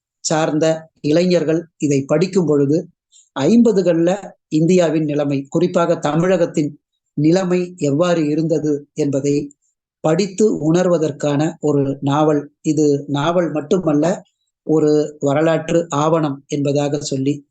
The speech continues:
நான் மீண்டும் மீண்டும், ஆ, எப்பொழுதுமே அகில் அவர்களுக்கு மீண்டும் மீண்டும் வாய்ப்பு தந்தமைக்காக நான் நன்றியை தெரிவித்துக் கொள்கின்றேன். சொல்லப்போனா நேத்தி கூட சொன்னேன், "என்னால முடியல சார்."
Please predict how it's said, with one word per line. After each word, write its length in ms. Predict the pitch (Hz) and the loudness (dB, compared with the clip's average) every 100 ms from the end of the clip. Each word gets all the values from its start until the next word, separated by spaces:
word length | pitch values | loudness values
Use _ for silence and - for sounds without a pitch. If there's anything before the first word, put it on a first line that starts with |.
| _ - | _ -4
நான் 180 | 151 | -2
மீண்டும் 340 | 156 226 220 175 | 2 4 4 2
மீண்டும், 480 | 175 170 170 185 - _ _ _ - | -2 -2 -4 -6 -18 _ _ _ -6
ஆ, 180 | 139 143 139 131 | 0 2 0 -2
எப்பொழுதுமே 680 | 151 147 165 160 156 156 143 | -2 0 2 2 2 0 -2
அகில் 380 | - 147 180 185 | -4 -4 0 0
அவர்களுக்கு 600 | 156 151 147 143 143 240 - | 0 0 0 0 0 -2 -2
மீண்டும் 520 | 156 143 165 185 170 | -2 0 0 2 2
மீண்டும் 380 | 170 180 175 - _ _ _ | 4 2 0 -6 _ _ _
வாய்ப்பு 340 | 151 160 170 160 | -2 0 0 0
தந்தமைக்காக 840 | 147 156 160 151 147 151 165 208 - | 0 0 2 0 0 0 0 -2 -4
நான் 160 | 147 135 | -4 -2
நன்றியை 420 | 143 156 165 147 | 0 2 2 2
தெரிவித்துக் 460 | 151 147 147 147 143 | 2 0 0 -2 0
கொள்கின்றேன். 440 | 139 139 175 247 - _ _ - | 2 2 0 -2 -8 _ _ -2
சொல்லப்போனா 400 | 151 180 180 185 | 0 2 0 0
நேத்தி 340 | 165 175 180 185 | 2 0 0 -2
கூட 200 | 202 214 | -2 0
சொன்னேன், 360 | 180 151 160 165 | -2 0 -2 -2
"என்னால 300 | 147 151 156 | 0 0 0
முடியல 320 | 147 165 170 | 0 2 2
சார்." 340 | 160 180 185 | 0 -2 -4